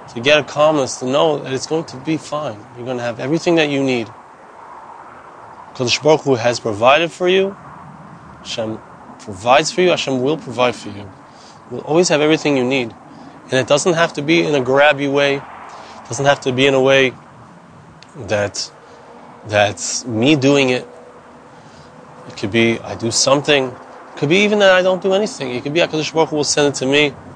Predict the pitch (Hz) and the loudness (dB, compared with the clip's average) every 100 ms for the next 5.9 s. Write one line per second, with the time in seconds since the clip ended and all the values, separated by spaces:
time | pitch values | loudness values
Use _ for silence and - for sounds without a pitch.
0 | - - - 131 135 139 143 156 135 123 | -18 -18 -12 2 2 4 2 4 2 0
1 | - 117 - - 110 110 107 107 101 104 | -4 -4 -6 -6 -4 -4 -4 -4 -2 -4
2 | 110 - 123 117 117 - - 131 120 110 | -2 -2 -2 -2 -2 -2 -2 0 0 -2
3 | - - - - - - 113 117 117 117 | -6 -8 -10 -12 -14 -14 -10 -4 -2 -2
4 | 110 117 110 107 - - - - - - | -6 -4 -4 -4 -4 -4 -6 -6 -8 -8
5 | - - - - - - - 156 165 | -8 -8 -8 -6 -4 0 4 6 4